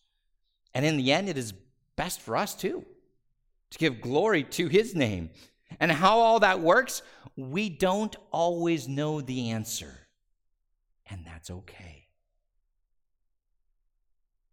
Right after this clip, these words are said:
So Paul asks, using the words of Isaiah forty in verse thirty-four, "For who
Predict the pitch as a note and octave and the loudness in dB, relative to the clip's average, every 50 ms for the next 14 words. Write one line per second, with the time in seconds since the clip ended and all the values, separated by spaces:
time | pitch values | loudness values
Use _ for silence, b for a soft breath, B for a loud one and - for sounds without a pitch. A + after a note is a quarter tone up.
0 | _ _ _ _ _ _ _ _ _ _ _ _ - - A2 - - A#2+ A2 G2+ | _ _ _ _ _ _ _ _ _ _ _ _ -16 -16 -8 -6 -4 -2 -2 -2
1 | G#2 G#2+ G2+ G2+ - - - A2 F#2+ A2 G#2+ G2 F#2 F2 G#2 G#2 G#2 F2+ F2+ F2 | -2 -2 -4 -6 -8 -10 -10 -8 -6 -6 -6 -6 -4 -4 -4 -4 -4 -6 -8 -8
2 | F2 E2+ G2+ G2+ G2+ F#2 F2 - - A2 G#2+ G#2+ F#2 F2 F#2 G#2 - - - _ | -8 -6 -4 -4 -4 -6 -6 -8 -8 -8 -6 -6 -6 -8 -10 -12 -16 -20 -20 _
3 | _ _ _ _ _ _ _ _ _ _ _ _ _ _ _ _ _ _ _ _ | _ _ _ _ _ _ _ _ _ _ _ _ _ _ _ _ _ _ _ _
4 | _ _ _ _ _ - E2+ E2 D#2+ E2+ F2 E2+ - - F2 F2 G2+ - - D#2+ | _ _ _ _ _ -14 -12 -10 -10 -10 -12 -12 -12 -12 -12 -12 -12 -14 -14 -12
5 | D2 D2 D#2 - - _ _ _ _ _ _ _ _ _ _ _ _ _ _ _ | -12 -12 -12 -14 -18 _ _ _ _ _ _ _ _ _ _ _ _ _ _ _
6 | _ _ _ _ _ _ _ _ _ _ - G#2+ F#2+ F2 - - C#3 D3+ D#3 E3+ | _ _ _ _ _ _ _ _ _ _ -16 -16 -14 -14 -12 -10 -8 -6 -6 -8
7 | F#3+ F#3+ F#3 F#3 | -8 -12 -14 -18